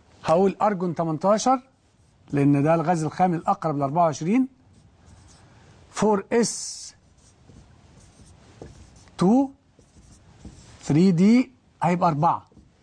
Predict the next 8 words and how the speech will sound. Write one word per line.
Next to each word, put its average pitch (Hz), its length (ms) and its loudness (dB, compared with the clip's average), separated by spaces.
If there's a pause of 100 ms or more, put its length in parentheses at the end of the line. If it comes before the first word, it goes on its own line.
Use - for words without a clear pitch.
(760)
المستوى 202 640 2
الفرعي 180 880 -2 (280)
دي 190 460 2 (1080)
يستقر 170 760 -2 (260)
إذا 165 300 0
كان 147 600 0
دي 185 300 -2
خمسة 220 520 0